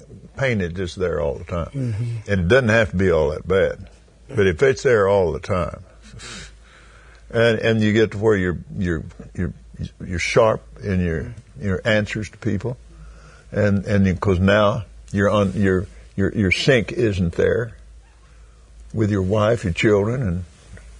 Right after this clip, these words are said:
Speaker 1: and so forth.
Speaker 2: Mm.
Speaker 1: And it's dangerous, isn't it?
Speaker 2: It is. Y-, you mentioned earlier about root causes in the prior episode. And again, going back to when you're a child,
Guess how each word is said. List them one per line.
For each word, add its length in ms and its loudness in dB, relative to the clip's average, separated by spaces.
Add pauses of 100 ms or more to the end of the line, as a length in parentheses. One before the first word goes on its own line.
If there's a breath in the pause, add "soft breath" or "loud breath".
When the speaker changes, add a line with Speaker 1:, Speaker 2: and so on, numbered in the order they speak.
Speaker 1:
and 160 -2
so 220 -2
forth. 420 -6
Speaker 2:
Mm. 300 -14 (440 loud breath)
Speaker 1:
And 280 0
it's 140 -4
dangerous, 480 0
isn't 160 -2
it? 80 -12 (240)
Speaker 2:
It 80 -4
is. 320 -4 (680)
Y-, 140 -6
you 180 0
mentioned 320 0
earlier 300 4
about 300 0
root 200 -2
causes 580 0
in 120 -6
the 80 -6 (120)
prior 320 2
episode. 600 -2 (720 loud breath)
And 140 2
again, 320 4
going 240 2
back 280 4
to 360 0
when 200 0
you're 260 4
a 40 2
child, 800 0